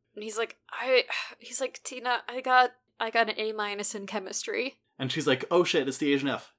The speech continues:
Speaker 2: You know what, though? We can, you can get beyond that." <laughs>
Speaker 1: Yes. And he's like, "Also, my dad hates the arts." And she's like, "You should just be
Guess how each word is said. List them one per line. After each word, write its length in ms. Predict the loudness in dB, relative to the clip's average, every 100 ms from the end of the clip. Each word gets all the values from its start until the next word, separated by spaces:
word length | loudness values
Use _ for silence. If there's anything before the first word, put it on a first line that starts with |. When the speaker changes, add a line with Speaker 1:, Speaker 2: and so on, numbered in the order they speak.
| -4
Speaker 2:
You 100 | 2
know 160 | 2
what, 260 | 4 2 2
though? 280 | 2 2 -2 _ _
We 120 | -2
can, 400 | 2 2 0 -8 0
you 140 | 0
can 220 | 4 4
get 200 | 4 2
beyond 320 | 2 2 2 0
that." 280 | -4 -8 -14
<laughs> 60 | -18 -20 _ _
Speaker 1:
Yes. 500 | 4 4 6 4 2 -4 _ _
And 120 | -8 -6
he's 160 | -4
like, 140 | -4 -2
"Also, 600 | -2 0 2 2 2 0 -4 _ _ -6
my 140 | -2
dad 260 | 4 4 4
hates 300 | -2 -2 -4
the 80 | 0
arts." 520 | 0 2 2 2 0 -8 _ 2
And 240 | 2 2
she's 220 | -6 -2 0
like, 140 | 4
"You 80 | 4
should 160 | 4
just 180 | 2 4
be 80 | 4